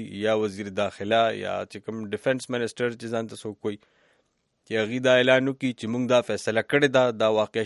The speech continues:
شوې ده، دې نه پس به اوس داسې، داسې وي. که نه، حکومتونه دې دپاره نه چې هغوی دې هر ځل په ملک کې شپاړس قسمه چار جوړ کړي، راغونډې کړي، یو کمیټې جوړه کړي، یو خبرې شروع کړي، او د هغې نه پس به هغوی هیڅ نتیجې ته نه رسي. هغوی به څنګه،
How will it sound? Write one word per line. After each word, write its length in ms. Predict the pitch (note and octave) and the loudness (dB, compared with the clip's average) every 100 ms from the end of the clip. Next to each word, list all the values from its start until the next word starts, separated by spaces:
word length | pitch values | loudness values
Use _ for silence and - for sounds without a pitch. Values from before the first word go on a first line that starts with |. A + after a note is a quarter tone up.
| - | -2
شوې 180 | C3+ B2+ | -2 0
ده، 60 | A#2 G2+ | -2 -2
دې 80 | A2 | -6
نه 20 | G#2+ | -4
پس 100 | A#2 G#2+ | -6 -4
به 80 | A#2 | -6
اوس 120 | A#2 - G2+ | -6 -6 4
داسې، 220 | A#2+ A2+ G2 A2 | 4 4 2 2
داسې 240 | G2+ - G2 | 2 0 -6
وي. 160 | A2+ F#2+ _ _ _ _ _ _ _ _ _ _ _ _ _ - | -4 -4 _ _ _ _ _ _ _ _ _ _ _ _ _ -10
که 100 | G#2 | -6
نه، 80 | C#3+ E3 | -2 -2
حکومتونه 480 | B2 C3 B2 D#3+ D#3 | -2 -2 0 4 4
دې 140 | D#3 D#3 | 6 6
دپاره 300 | - B2+ B2+ | 8 6 6
نه 140 | D3+ F3+ | 2 2
چې 60 | D#3+ | 2
هغوی 140 | C#3+ D3+ | 4 2
دې 60 | C#3+ A#2+ | 2 8
هر 120 | E3+ C#3+ | 8 8
ځل 120 | B2+ A2+ | 2 2
په 40 | B2 C#3 | 2 2
ملک 140 | C#3 | 2
کې 140 | B2+ A2+ | -2 -6
شپاړس 360 | - C#3+ B2+ - A2+ | 4 6 6 2 -8
قسمه 260 | - A2+ - | 0 0 6
چار 140 | B2+ B2 | 6 6
جوړ 120 | B2 C3 | 2 -2
کړي، 120 | B2 A#2 | 2 4
راغونډې 420 | G#2+ B2+ C3+ A#2+ | 6 4 2 -2
کړي، 100 | - A2 | 0 -2
یو 80 | G#2 | 0
کمیټې 340 | A2 G#2+ B2+ B2+ | -2 -2 -4 -2
جوړه 180 | C3 B2 | 0 -2
کړي، 120 | A2 | -4
یو 80 | G#2+ | -6
خبرې 260 | G#2 A2+ B2 - | -2 -2 -2 -2
شروع 280 | A2+ B2 B2 | -4 -2 -2
کړي، 100 | - G#2+ | 0 -2
او 60 | - _ _ _ _ | -2 _ _ _ _
د 40 | A2 A2 | -2 2
هغې 160 | B2+ B2+ | 2 2
نه 60 | A2 | 2
پس 160 | C3 - | 0 2
به 80 | A2 | 2
هغوی 160 | A2 C3 | 4 2
هیڅ 100 | B2+ A2+ | 2 -2
نتیجې 360 | F#2+ G2+ G#2+ A#2 | -4 -2 0 2
ته 40 | G2 F#2+ | 0 -4
نه 60 | F2+ | -4
رسي. 240 | - F#2 _ _ _ _ _ _ | -8 -10 _ _ _ _ _ _
هغوی 180 | A2+ D3+ D#3 | 4 6 6
به 60 | C#3+ | 4
څنګه، 220 | F3+ E3+ | 2 2